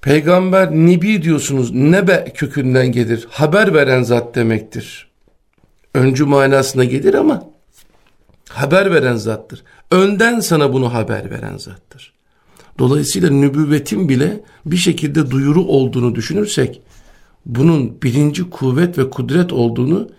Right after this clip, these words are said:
inşallah Hazreti Fahri Alemi bilip de, efendim, ona çok salatü selam edip de onun muhabbetiyle yaşayan şu insanlar inşallah anlarlar.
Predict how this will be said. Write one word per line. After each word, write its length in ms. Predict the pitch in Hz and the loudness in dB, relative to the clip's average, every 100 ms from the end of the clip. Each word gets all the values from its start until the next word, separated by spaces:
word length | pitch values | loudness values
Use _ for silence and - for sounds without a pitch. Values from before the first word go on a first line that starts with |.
| _ - | _ -2
inşallah 680 | 254 - 147 131 165 170 170 _ _ _ _ _ _ _ _ _ _ | 0 0 0 2 0 -2 -6 _ _ _ _ _ _ _ _ _ _
Hazreti 440 | - 180 196 180 180 | -2 0 0 0 -2
Fahri 360 | 170 156 165 | 0 2 4
Alemi 680 | 165 151 151 151 147 139 123 - _ | 4 4 4 2 2 0 -2 -10 _
bilip 440 | 127 143 185 - - | -4 0 0 0 0
de, 260 | 127 92 - - _ _ _ _ _ _ _ _ | 0 0 -10 -20 _ _ _ _ _ _ _ _
efendim, 500 | 160 143 180 170 147 | -2 2 2 2 0
ona 160 | 170 165 | 0 0
çok 220 | - 180 | 0 -2
salatü 420 | - 143 147 139 | 0 2 2 0
selam 360 | - 139 127 120 | -4 0 0 0
edip 320 | 123 160 165 | -2 -2 -2
de 260 | 120 113 - - | -2 -2 -6 -4
onun 220 | 131 151 | 0 2
muhabbetiyle 720 | 131 123 120 127 131 143 127 | 2 0 0 0 -2 0 2
yaşayan 540 | 117 110 - 110 104 - _ _ _ _ _ _ - | 2 0 -2 -2 -4 -10 _ _ _ _ _ _ -12
şu 220 | - 233 | -2 0
insanlar 680 | 160 127 - 117 - - - | 2 0 0 -2 -2 -8 -6
inşallah 640 | - 208 - 123 135 131 117 | -2 0 0 -2 -4 -6 -4
anlarlar. 800 | 107 113 107 - - - - | -6 -6 -14 -18 -20 -20 -20